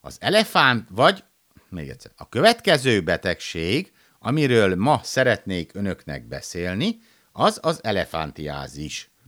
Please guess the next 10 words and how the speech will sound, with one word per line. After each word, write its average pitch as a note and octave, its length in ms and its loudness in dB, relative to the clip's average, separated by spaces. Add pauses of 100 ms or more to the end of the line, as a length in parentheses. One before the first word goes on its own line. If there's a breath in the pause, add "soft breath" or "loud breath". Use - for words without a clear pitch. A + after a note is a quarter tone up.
vagy - 420 2
az A#2 180 -8
elefántkór. C#2 800 -10 (1200 soft breath)
Az C#2 180 -16
elefántkór E3+ 1080 2 (360)
a F#2 80 -8
nyirokrendszer C3 1160 2
egy G2+ 280 -2
ritka D3 680 2
megbetegedése, G2 1400 -2